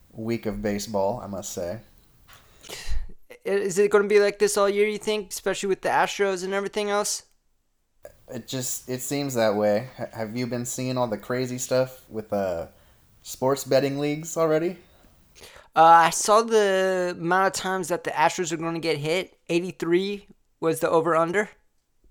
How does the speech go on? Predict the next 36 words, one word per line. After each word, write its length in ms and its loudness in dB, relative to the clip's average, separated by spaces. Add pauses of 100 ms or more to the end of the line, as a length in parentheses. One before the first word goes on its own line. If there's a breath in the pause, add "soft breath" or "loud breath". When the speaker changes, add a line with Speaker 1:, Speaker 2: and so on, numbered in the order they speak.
(120)
Speaker 2:
I 40 -12
believe. 460 2
Speaker 1:
Eighty-three 460 -2
and 100 -2
a 40 -2
half 480 -6
is 220 -12
for 120 -12
some 260 -4
casinos. 520 -4
Other 160 -2
casinos 340 -8
have 140 0
it 80 -2
at 180 -4
eighty 340 -6
and 80 -8
a 60 -8
half. 540 -8 (880 soft breath)
I 140 -10
mean, 380 -14 (640)
I, 260 -6
I'm 200 -2
just 180 -8
curious. 760 -6
Does 160 -10
that 240 0
work 240 -4
for 460 -4
only 200 -6
guys 360 0
currently 320 -8
wearing 240 -6
Astros 540 -8
jerseys, 720 -6
or 360 -8